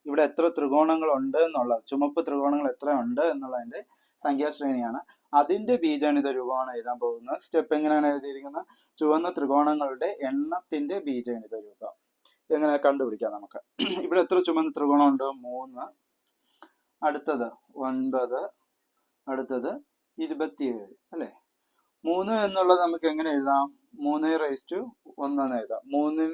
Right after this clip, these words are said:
മൂന്ന് raise to ഒന്ന് എത്ര തന്നെയാണ്? മൂന്ന് തന്നെയാണ്. ഒൻപത് എന്ന് പറയുന്നത് എങ്ങനെ എഴുതാം?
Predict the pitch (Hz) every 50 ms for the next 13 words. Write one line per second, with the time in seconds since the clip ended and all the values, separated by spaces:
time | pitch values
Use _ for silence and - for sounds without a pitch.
0 | 165 - 147 143 147 156 160 160 165 160 - - 165 156 156 156 165 165 160 -
1 | 156 160 156 156 151 147 143 139 139 143 147 143 139 139 135 135 135 131 131 123
2 | 120 117 113 107 101 - _ _ _ _ _ _ _ _ - 160 160 175 185 190
3 | 196 196 202 196 190 190 185 175 175 170 170 160 156 147 143 143 139 131 127 120
4 | 123 123 123